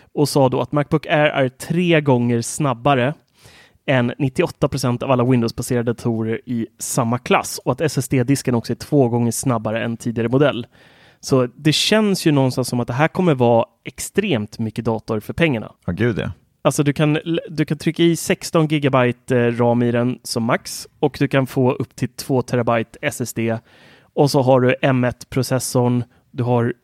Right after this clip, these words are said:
Speaker 1: helt knäpptyst dator. Alltså, den känns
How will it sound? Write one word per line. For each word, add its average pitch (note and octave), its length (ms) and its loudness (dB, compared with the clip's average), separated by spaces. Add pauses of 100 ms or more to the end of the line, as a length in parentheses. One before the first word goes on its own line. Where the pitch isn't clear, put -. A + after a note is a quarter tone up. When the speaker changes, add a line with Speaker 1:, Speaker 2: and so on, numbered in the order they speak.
(380)
Speaker 1:
helt C3+ 160 -2
knäpptyst C3 560 -4
dator. A#2+ 680 2 (1000)
Alltså, - 200 -8
den A#2+ 360 -8 (180)
känns - 840 -2